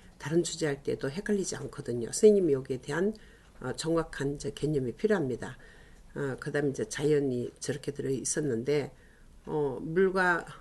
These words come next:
간물과 햇빛과 초록색 열매 이게 있어야 되는 거죠. 그냥 이거를 가로수를, 어, 물들일 때 필요한 것을 이렇게 해도 괜찮을 것 같아요. 자, 색깔 여러분, 그래서 이게 앞으로 가야 되고요. 그다음에 이제 상징은,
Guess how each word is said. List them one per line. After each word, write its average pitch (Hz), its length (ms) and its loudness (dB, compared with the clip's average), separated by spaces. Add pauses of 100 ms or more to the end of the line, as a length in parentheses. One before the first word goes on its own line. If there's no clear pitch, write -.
(180)
간물과 165 760 0
햇빛과 - 640 -6
초록색 156 520 -4
열매 143 280 2
이게 135 260 -4
있어야 135 480 -2 (640)
되는 135 240 -4
거죠. 139 260 -6 (360)
그냥 233 280 8 (720)
이거를 254 180 4
가로수를, 190 680 4
어, 147 100 0
물들일 170 480 0
때 131 140 -4
필요한 247 360 2
것을 147 340 0
이렇게 131 300 -8
해도 151 140 -2
괜찮을 143 360 -4
것 95 100 -8
같아요. 120 340 -6 (480)
자, - 140 -2
색깔 196 640 2
여러분, 131 260 -4
그래서 - 160 -4
이게 151 240 -6
앞으로 - 320 -2
가야 123 200 -6
되고요. 139 540 0 (720)
그다음에 156 420 2
이제 135 160 -2
상징은, 147 1120 4